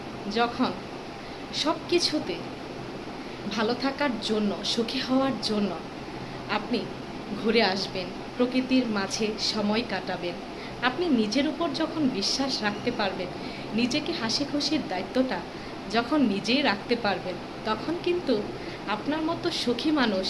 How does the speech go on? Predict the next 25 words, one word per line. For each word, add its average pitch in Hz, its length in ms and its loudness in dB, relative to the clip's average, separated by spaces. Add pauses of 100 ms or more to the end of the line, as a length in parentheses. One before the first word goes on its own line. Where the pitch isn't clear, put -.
(240)
এই 262 60 6 (100)
পৃথিবীতে 226 560 2 (800)
একটাও 285 340 2 (100)
হবে 180 280 0
না। 165 80 -6 (420)
তাই 220 200 4 (880)
জীবনে 247 320 6 (120)
সুখী - 320 -2
থাকার 262 340 2 (100)
জন্য, 165 220 -2 (500)
ভালো 214 200 0 (100)
থাকার 302 280 0 (120)
জন্য 175 200 -2 (800)
এই 381 100 8 (180)
তিনটি 277 420 4 (220)
কৌশল 233 360 2 (100)
আপনি 190 200 -2 (300)
অবলম্বন 220 480 2 (120)
করতে 190 280 -2 (100)
পারেন। 170 240 -2 (1400)
আশা 277 280 4
করি 330 200 4 (640)
আমার 226 180 4 (140)
এই 262 80 6 (120)
টেকনিকগুলা 208 640 2